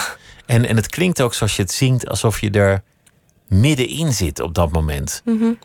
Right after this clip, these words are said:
Speaker 2: dat is ook zo.
Speaker 1: Was dat ook zo?
Speaker 2: Ja, dat is zeker. Ja, sommige nummers hebben we daarna opnieuw opgenomen, maar bijvoorbeeld Zie je niet.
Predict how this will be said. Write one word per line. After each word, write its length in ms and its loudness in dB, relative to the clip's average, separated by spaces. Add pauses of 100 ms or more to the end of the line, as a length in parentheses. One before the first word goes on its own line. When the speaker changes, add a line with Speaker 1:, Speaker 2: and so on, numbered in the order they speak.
Speaker 2:
dat 160 -2
is 200 0
ook 60 -6
zo. 160 -4 (680)
Speaker 1:
Was 240 2
dat 140 0
ook 140 -2
zo? 120 0
Speaker 2:
Ja, 240 2 (200)
dat 120 -2
is 80 -8
zeker. 380 0 (320)
Ja, 120 0
sommige 280 2
nummers 220 2
hebben 220 -2
we 60 0
daarna 160 2
opnieuw 260 -2
opgenomen, 360 0
maar 120 0
bijvoorbeeld 300 -4
Zie 160 -2
je 100 4
niet. 340 -2